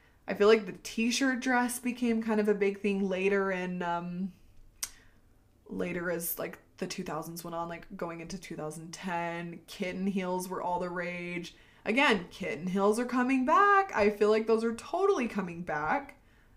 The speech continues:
Um, all of, like, the big crazy dresses on the, not the runway, hello. Um,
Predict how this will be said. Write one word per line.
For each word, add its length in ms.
Um, 760
all 300
of, 120
like, 460
the 140
big 220
crazy 560
dresses 840
on 720
the, 160
not 260
the 80
runway, 480
hello. 540
Um, 640